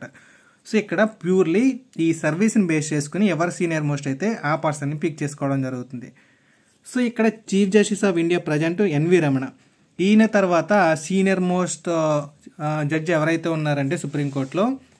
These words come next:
ఈ యుయు లలిత్ ఉన్నారనమాట, ఉదయ్ ఉమేష్ లలిత్.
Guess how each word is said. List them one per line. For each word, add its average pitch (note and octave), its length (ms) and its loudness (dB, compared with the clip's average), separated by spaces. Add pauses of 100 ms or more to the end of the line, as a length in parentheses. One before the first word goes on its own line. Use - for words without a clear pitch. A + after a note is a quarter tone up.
(240)
ఈ E3 120 -2
యుయు G#3 360 4
లలిత్ E3+ 340 2
ఉన్నారనమాట, C#3 500 -2
ఉదయ్ C#3+ 240 0
ఉమేష్ D3 340 -2
లలిత్. B2+ 320 -8